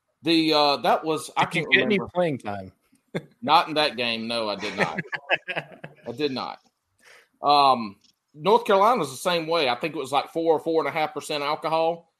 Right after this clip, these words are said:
Speaker 1: And then Asheville started getting all these microbreweries, and then things have changed, obviously, now. But, yeah, that was twenty years ago. Matter of fact, I just turned forty.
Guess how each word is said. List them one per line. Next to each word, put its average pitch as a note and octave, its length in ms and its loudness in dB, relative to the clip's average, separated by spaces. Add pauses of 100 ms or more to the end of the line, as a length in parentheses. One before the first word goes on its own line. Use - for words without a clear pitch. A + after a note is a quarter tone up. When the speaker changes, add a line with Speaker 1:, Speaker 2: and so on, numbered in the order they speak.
(180)
Speaker 1:
And C#3 160 -6
then C#3+ 300 2
Asheville D#3 540 2
started C3 480 -4 (420)
getting C#3+ 240 -4
all C#3+ 120 0
these B2+ 180 -6
microbreweries, A#2+ 960 -4
and A2+ 140 -8
then A2 220 -8
things B2 280 -6
have G2 140 -14
changed, A2+ 420 -6
obviously, F#2 500 -10
now. F2 360 -10
But, F2 100 -12 (500)
yeah, A#2+ 200 2
that C#3+ 100 4
was A#2+ 120 -10
twenty C#3 260 -6
years A#2+ 240 -2
ago. G#2 360 -6 (420)
Matter B2 240 -4
of - 40 -12
fact, C3 160 2
I D3+ 60 2
just E3 220 -6
turned C#3+ 220 -4
forty. C3+ 280 -2